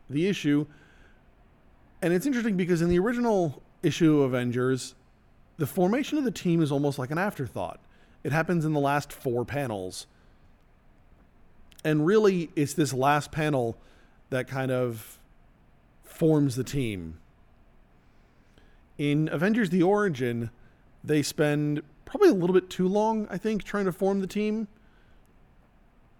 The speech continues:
Um, it takes place a few days later, and all the team members have gotten together to discuss really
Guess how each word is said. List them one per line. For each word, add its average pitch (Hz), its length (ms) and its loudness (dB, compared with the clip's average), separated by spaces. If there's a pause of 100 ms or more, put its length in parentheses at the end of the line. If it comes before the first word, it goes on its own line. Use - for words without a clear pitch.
(160)
Um, 131 320 -2
it 147 140 -4
takes 185 180 0
place 185 160 6
a - 60 10
few 180 160 2
days 180 260 4
later, 131 460 2 (580)
and 139 380 0
all 147 180 0
the 151 100 2
team 170 300 0
members 147 720 0 (680)
have 131 280 -2
gotten 151 280 2
together 123 640 0 (600)
to 156 140 -4
discuss 139 640 0 (280)
really 151 360 2